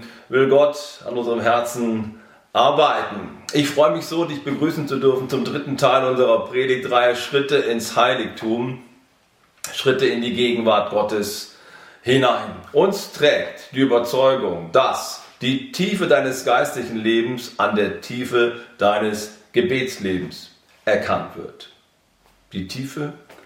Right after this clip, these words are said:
deines geistlichen Lebens wird an der Tiefe deines Gebetslebens erkannt. Und deswegen ist es so wichtig, dass wir das Gebet nochmal allumfassend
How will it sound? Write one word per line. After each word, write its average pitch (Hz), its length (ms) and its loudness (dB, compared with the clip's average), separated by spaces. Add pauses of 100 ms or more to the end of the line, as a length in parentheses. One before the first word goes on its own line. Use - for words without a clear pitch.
(100)
deines 92 420 -2
geistlichen 101 540 -2
Lebens 98 560 -8 (300)
wird 107 180 -2
an 98 140 -2
der 87 240 -2
Tiefe 110 580 -4 (180)
deines 95 340 -4
Gebetslebens 92 1040 -6 (420)
erkannt. - 640 -6 (1120)
Und - 140 0
deswegen 165 580 2
ist 127 120 -6
es 123 120 -6
so 120 160 0
wichtig, 139 280 0
dass 120 180 2
wir 117 320 4 (300)
das 117 180 2
Gebet 131 540 2
nochmal 117 320 2
allumfassend 127 960 -2